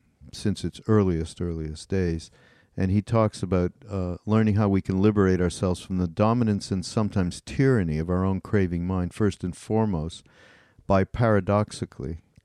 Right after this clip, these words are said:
cultivating intimacy with it. And I think that's something that's very appropriate, uh, again, as a practical device on a day-to-day basis. And people will say, "Well, what do you mean,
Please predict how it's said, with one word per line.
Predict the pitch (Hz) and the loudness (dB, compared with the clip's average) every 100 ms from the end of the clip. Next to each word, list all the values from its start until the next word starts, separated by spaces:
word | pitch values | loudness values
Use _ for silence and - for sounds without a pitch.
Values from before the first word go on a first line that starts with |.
| _ | _
cultivating | - - 139 131 110 95 90 90 87 - | -14 0 0 0 -2 0 0 -2 -6 -2
intimacy | 110 104 101 87 85 80 - | -2 -2 -4 -2 -4 -6 -6
with | 87 85 - | -4 -4 -6
it. | - - - _ _ _ _ _ _ _ - | -14 -16 -20 _ _ _ _ _ _ _ -6
And | 101 | -2
I | 101 101 | -2 -2
think | - 107 - | -2 -4 -2
that's | 101 98 95 - | 0 0 -2 -10
something | - 95 82 - 73 69 _ _ _ _ _ - _ _ - | -6 -4 -4 -6 -8 -8 _ _ _ _ _ -20 _ _ -6
that's | 92 87 - | -2 -2 -4
very | 92 90 95 104 101 | -14 -6 2 4 4
appropriate, | 87 - 87 78 - 85 - - _ | 2 -2 -4 -4 -6 -8 -10 -18 _
uh, | 92 85 - | -8 -8 -6
again, | 95 82 104 98 | -6 0 0 2
as | 85 | 0
a | 90 | -4
practical | - - 117 117 - 107 - 87 | -6 -2 2 2 0 -4 -4 -4
device | - 82 92 104 92 - | -2 -2 0 0 0 -2
on | 85 | -4
a | 80 | -4
day-to-day | 76 95 90 85 85 82 80 - | -2 0 -2 -2 -4 -4 -6 -2
basis. | 98 95 73 - - - _ - _ | 0 0 -6 -12 -18 -20 _ -20 _
And | - 92 | -6 -2
people | 104 92 90 | -2 -2 -6
will | |
say, | 85 95 | -4 -2
"Well, | 87 92 87 - | -2 0 -2 -4
what | 101 110 123 | -2 0 0
do | 107 | -2
you | 101 | -2
mean, | 98 113 85 80 | -2 -2 -4 -6